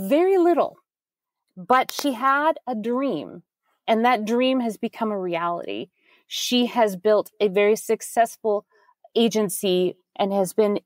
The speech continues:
in business for twenty-five years, and she has worked with several large name organizations to build their brands. It is truly my pleasure and my honor to introduce to you Stephanie Tuin.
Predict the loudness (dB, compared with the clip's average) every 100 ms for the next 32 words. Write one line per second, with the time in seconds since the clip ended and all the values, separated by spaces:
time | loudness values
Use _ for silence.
0 | -2 0 2 0 0 -4 -6 -12 -6 -2
1 | 0 2 0 0 0 0 0 -2 -6 _
2 | _ _ _ 0 0 -2 -8 -6 -6 -2
3 | 0 2 0 0 -2 -4 _ 0 0 0
4 | _ _ _ _ -16 -12 0 2 2 4
5 | 2 2 -4 _ _ _ -10 0 2 4
6 | 4 0 -6 -12 -4 -2 -2 -4 -4 -4
7 | -2 -4 0 -2 -2 -4 -6 -8 -10 -2
8 | -2 -2 -8 -8 -10 -8 -10 -14 -18 _
9 | _ _ 0 2 2 0 _ _ -10 -6
10 | 2 4 4 2 2 0 -2 -2 0 2
11 | 0 2 0 0 0 0 -2 -4 -4 -4
12 | -2 0 0 0 -2 -2 0 -2 0 -2
13 | -2 -2 -4 -4 -4